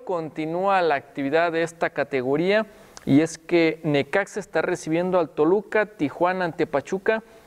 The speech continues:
y Juárez ante Querétaro en los tres encuentros del viernes. Para el sábado, Atlas ante Puebla, eh, Pumas que recibe a las Chivas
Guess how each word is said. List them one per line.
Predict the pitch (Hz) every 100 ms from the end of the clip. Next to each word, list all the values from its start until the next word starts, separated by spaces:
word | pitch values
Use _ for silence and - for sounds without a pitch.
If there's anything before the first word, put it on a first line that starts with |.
| -
y | - 127
Juárez | - 160 175 170 151
ante | 135 131
Querétaro | - 143 185 202 180
en | 143
los | 127
tres | - 165 -
encuentros | 147 - 165 165 180 160 - - - - -
del | 127 127 127 131
viernes. | 180 214 226 233 -
Para | - 139
el | 135
sábado, | 208 226 240 262 262 - - -
Atlas | 151 - 208 180 -
ante | - - 147
Puebla, | 180 208 220 233 254 - - _ -
eh, | 127
Pumas | - 214 247 233 202
que | - 139
recibe | 135 196 202
a |
las | 160
Chivas | - 208 208 220 -